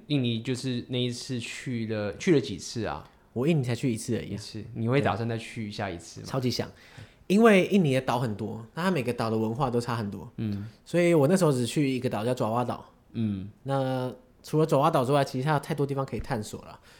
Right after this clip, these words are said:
Speaker 2: 所以我一定会再去，真的，一定会。
Speaker 1: 了解，了解。倒是我，我像我东南亚的旅游确实是比较少，就是真的少很多。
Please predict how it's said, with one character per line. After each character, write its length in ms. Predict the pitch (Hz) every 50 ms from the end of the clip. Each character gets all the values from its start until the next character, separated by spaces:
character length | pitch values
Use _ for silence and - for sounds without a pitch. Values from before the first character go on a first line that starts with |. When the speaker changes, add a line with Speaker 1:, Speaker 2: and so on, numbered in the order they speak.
| - - - - _ _
Speaker 2:
所 120 | - 143
以 60 | 147 151
我 240 | 147 135 123 123
一 60 | 127 135
定 120 | 165 156
会 80 | 151 147
再 140 | 139 131
去， 340 | 123 - - 117 104 101 101 - _ _ -
真 120 | - 120 110
的， 160 | 110 104 104 98
一 80 | 110 120
定 160 | 131 123 110
会。 240 | 113 107 104 104 110 -
Speaker 1:
了 240 | - 120 101 98 104
解， 220 | 104 - - 104
了 200 | 104 101 98 107
解。 240 | 113 113 - 113 113
倒 200 | 110 170 175 170
是 180 | 156 165 190 175
我， 180 | 143 143 127 -
我 80 | 139 131
像 140 | 190 185 156
我 100 | 127 113
东 180 | 147 151 151
南 180 | 143 131 127 123
亚 160 | 117 107 104
的 120 | 101 104
旅 180 | 101 107 101 95
游 180 | 95 95 95 104
确 300 | 104 - - 156 139 117
实 180 | - 110 101
是 460 | 95 - - 117 110 107 104 101 95 98 - _ _ _ _ _ _ _ -
比 80 | 95
较 180 | 90 107 110 110
少， 420 | 110 - - 87 - - - - - _ _ _ _ _ _
就 100 | - -
是 100 | 95 98
真 160 | 101 104 117 113
的 80 | 107
少 220 | 101 - 85 90 98
很 100 | 90 87
多。 340 | - - - - - - -